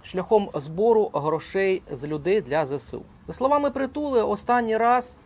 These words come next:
після рішення Конгресу С Ш А виділити для України допомогу, його фонд Притули отримав в два рази менше грошей. І Притула занепокоївся, що після цього рішення Конгресу він також може недоотримати гроші.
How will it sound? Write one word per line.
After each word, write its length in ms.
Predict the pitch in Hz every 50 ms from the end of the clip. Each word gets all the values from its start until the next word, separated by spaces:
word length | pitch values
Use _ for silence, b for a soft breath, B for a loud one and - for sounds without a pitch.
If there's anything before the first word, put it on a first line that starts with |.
| B B B B B
після 320 | B 202 196 - 208 202
рішення 380 | 196 226 208 - - 180 175 165
Конгресу 520 | - 190 185 165 180 185 170 160 - 175 - -
С 60 | 180
Ш 180 | - - 196
А 40 | 180
виділити 340 | 170 170 175 165 160 151 156
для 100 | 151 156
України 300 | 160 151 - 165 165 165
допомогу, 540 | 165 196 - - 247 262 285 269 214 208 196
його 360 | 196 196 185 190 175 196 196
фонд 340 | 180 - - 226 220 190 - -
Притули 460 | - 196 196 185 - 277 302 294 240 214
отримав 460 | 190 170 - 233 269 254 247 233 202 - B B B B B -
в 60 | 151
два 240 | 143 180 226 254 262
рази 260 | 247 220 170 190 190
менше 340 | 185 196 208 196 - - 180
грошей. 420 | 170 180 180 - - 170 135 135 -
І 60 | 160
Притула 480 | - - 196 - - 262 240 220 196 - B B B B B
занепокоївся, 880 | 147 180 190 196 180 185 196 180 - 254 277 285 285 262 - - 202
що 240 | 180 - - 190 165 B B B
після 260 | B 190 180 - 208 196
цього 360 | - - 214 185 147 160 175
рішення 440 | 220 262 269 269 - 277 247 247 240
Конгресу 680 | 247 247 240 214 226 240 247 247 240 - - 240 233 B B B B B B B
він 120 | 180 180
також 360 | 185 202 - - 247 247 175
може 260 | 180 190 220 196 196
недоотримати 800 | 190 190 202 185 165 180 175 165 - - 196 202 190 180 - 175
гроші. 460 | 135 147 135 113 104 - - - -